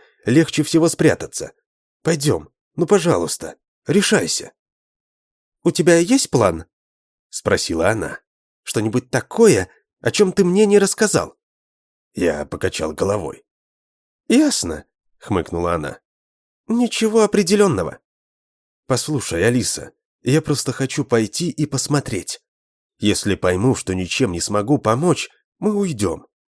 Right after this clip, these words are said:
Но я никогда не прощу себе, если хотя бы не попытаюсь еще раз".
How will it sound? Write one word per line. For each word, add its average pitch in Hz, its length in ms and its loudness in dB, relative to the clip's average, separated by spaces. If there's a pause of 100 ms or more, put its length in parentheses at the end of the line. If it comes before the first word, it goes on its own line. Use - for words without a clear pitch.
(300)
Но 107 100 0
я 101 340 2 (200)
никогда 120 560 0
не 90 100 -4
прощу 92 460 -2
себе, 90 400 -2 (400)
если 117 280 0
хотя 131 340 0
бы 123 140 0
не 135 120 4
попытаюсь 127 760 2
еще 120 300 0
раз". - 340 -4